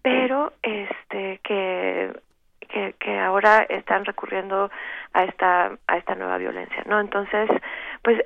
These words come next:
es bien complicado porque, eh, finalmente,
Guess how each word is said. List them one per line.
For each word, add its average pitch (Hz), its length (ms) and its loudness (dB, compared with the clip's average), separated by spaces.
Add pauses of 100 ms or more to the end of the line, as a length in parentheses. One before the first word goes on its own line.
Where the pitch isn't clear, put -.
es 240 140 2
bien 262 140 -2
complicado 254 680 2
porque, 208 540 -2 (840)
eh, 196 360 -4
finalmente, 208 520 -2